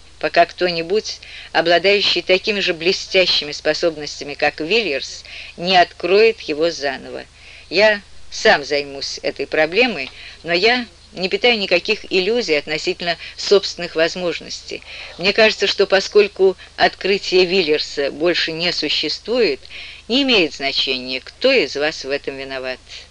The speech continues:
Что даст нам дальнейшее расследование?" Отчаяние Мендела было настолько глубоко, что он весь сник. "Нет, постойте!" — раздался твёрдый голос Тальяферро.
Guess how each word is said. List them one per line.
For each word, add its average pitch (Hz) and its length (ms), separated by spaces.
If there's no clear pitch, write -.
Что 330 260
даст 170 280
нам 131 200
дальнейшее 151 580
расследование?" 135 800
Отчаяние 170 540
Мендела 160 460
было 165 200
настолько 170 520
глубоко, 143 600
что - 220
он 180 100
весь 175 360
сник. - 640
"Нет, 202 200
постойте!" — - 720
раздался 165 520
твёрдый 156 360
голос 147 320
Тальяферро. 143 640